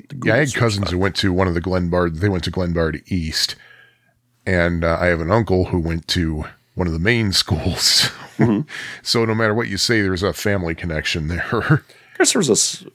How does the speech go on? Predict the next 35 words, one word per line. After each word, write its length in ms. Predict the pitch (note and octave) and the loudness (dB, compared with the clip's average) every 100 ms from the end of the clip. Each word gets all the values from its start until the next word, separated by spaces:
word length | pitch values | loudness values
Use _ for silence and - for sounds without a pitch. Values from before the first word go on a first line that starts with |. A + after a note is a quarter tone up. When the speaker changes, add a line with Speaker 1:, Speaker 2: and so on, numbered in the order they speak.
| _ | _
Speaker 1:
But 140 | D#3 G#3 | -2 0
yeah, 80 | |
I 20 | A#3 | 2
mean, 160 | A#3 | 2
they 80 | G#3+ | 2
were 100 | G3 | 0
high 180 | F#3 C#4 | 0 -2
school 260 | - F#3 | -2 0
students, 380 | D#3 - D#3+ D3+ | 0 2 0 0
and 120 | D#3 D#3+ | 0 2
yet 200 | F3+ C#3+ | 0 0
they 120 | D#3 | 0
still 380 | - F3+ F#3+ F#3 | 0 0 0 0
were, 360 | C#3 C3+ B2 G#2+ | 2 4 2 2
like, 200 | A#2 - | 0 0
super 400 | - - E3+ F#3 | 0 2 0 -2
professional, 800 | - F#2+ - C#2+ D2 - C3+ D3+ | 0 -4 -2 -4 -2 0 0 0
and 80 | B2 | 0
they, 140 | G#2+ A2+ | 2 2
they 40 | |
Speaker 2:
Mm-hmm. 160 | G#2+ A#2+ | 2 2
Speaker 1:
were 60 | |
pretty, 340 | G#2 - C3 F2+ | 0 0 -2 2
I 80 | G#2+ | 0
was, 180 | C#3+ | 0
they 100 | F2 D#3 | 0 0
were, 100 | D#3+ | 2
they 160 | C#3 | 0
did 160 | G3 E3+ | 2 0
a 60 | |
pretty 240 | B2 C#3 B2+ | 0 2 2
impressive 500 | G2+ - G#2+ F2+ D#2+ | 0 0 -2 -2 -4
job 340 | F2 F#2+ F2 | 0 0 0
of, 220 | D#2 D2+ D#2 | -4 -4 -4
uh, 140 | C#2 | -4